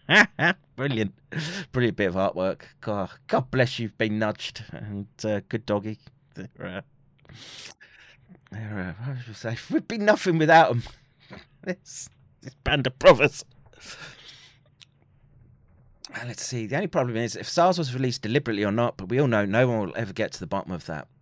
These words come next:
Um, you know, I was, I've been thinking about this, and, you know, my sort of parting comments with the last stream I did, which was with, uh,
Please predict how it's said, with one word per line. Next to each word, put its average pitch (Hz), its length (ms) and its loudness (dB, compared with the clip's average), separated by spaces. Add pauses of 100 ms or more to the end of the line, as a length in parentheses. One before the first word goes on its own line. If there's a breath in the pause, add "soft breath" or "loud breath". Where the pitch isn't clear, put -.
(180)
Um, 143 420 0 (280)
you 208 100 -2
know, 214 280 2
I 170 100 4
was, 165 180 -2 (140)
I've 165 60 -4
been 190 120 -2
thinking 131 360 -2
about 90 260 0
this, 82 240 -6
and, 98 160 -2 (1200 loud breath)
you 131 60 -4
know, 113 380 -4
my 160 640 2 (580 loud breath)
sort 151 160 -4
of 127 140 -6 (340)
parting 113 480 -2
comments 98 640 -2
with 95 320 -8 (100)
the 90 160 -6
last 98 640 -4 (380)
stream 92 640 -4 (300)
I 87 80 -8
did, 85 380 -6 (640 soft breath)
which - 200 -14
was 85 200 -10
with, 90 400 -10
uh, 80 580 -8